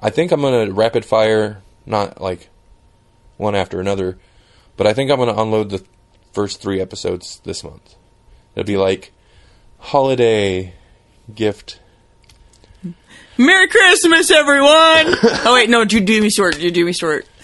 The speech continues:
Speaker 1: No, I'm not doing Jimmy, Jimmy Stewart.
Speaker 2: Oh, okay.
Speaker 1: You don't want me to do it when I do do it.
Speaker 2: But you can do it for them.
Speaker 1: No, that's for you.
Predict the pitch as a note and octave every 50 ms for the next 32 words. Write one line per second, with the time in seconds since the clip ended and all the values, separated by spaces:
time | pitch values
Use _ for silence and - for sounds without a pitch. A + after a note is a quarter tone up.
0 | - _ _ _ - - - _ - - - - C3 C3+ C3+ A2+ A2 G#2 G#2 A#2
1 | A2+ G#2 G#2+ G#2 G2 - G2+ G#2+ G2+ F#2+ F2+ F#2 - G#2 G#2 G2 F#2+ - - -
2 | F2+ F2+ E2 - F3+ F3 D3+ D3 - - - - - _ - G3+ G3 F#3+ - -
3 | - E3+ - _ _ _ - - _ _ _ _ - A#2 F#3 C4+ D#4 C4 G#3 A3+
4 | A#3 A3+ G#3 F#3+ E3+ F3+ F#3+ F3 C#3+ D3+ D3+ D3 B2+ A#2+ F3+ A3 E3 C#3 G2+ F#2+
5 | F2+ F2 - - - _ _ _ - - - B3 B3+ C4 C4+ B3+ B3 C4 A3+ -
6 | F3 F#3+ A#3+ A#3+ F#3+ G3+ A3 _ _ _ _ - B2+ F3 G3 D3 G2 G2 - _
7 | _ _ - C3 - - - A#2 G#2+ A2 B2+ A2 F#2 F2+